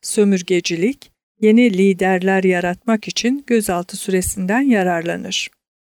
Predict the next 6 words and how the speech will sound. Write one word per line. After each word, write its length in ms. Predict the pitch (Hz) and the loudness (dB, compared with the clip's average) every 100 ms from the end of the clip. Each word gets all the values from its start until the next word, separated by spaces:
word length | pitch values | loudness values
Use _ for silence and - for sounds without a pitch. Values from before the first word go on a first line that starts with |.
| _ _ _ _ _ _ _ _ _ _ | _ _ _ _ _ _ _ _ _ _
O 140 | - 302 | -4 -2
zaman 360 | 285 214 214 | 2 2 2
sömürgecilik 840 | 262 233 233 285 202 185 175 175 196 | 0 2 2 2 2 2 -2 -2 2
liderleri 600 | 196 185 180 165 175 285 | 2 2 0 0 0 -2
serbest 560 | - 214 185 196 - | -2 -2 0 -2 -2
bırakacak 680 | - 185 185 180 196 294 _ | -4 -4 -4 -2 -2 -2 _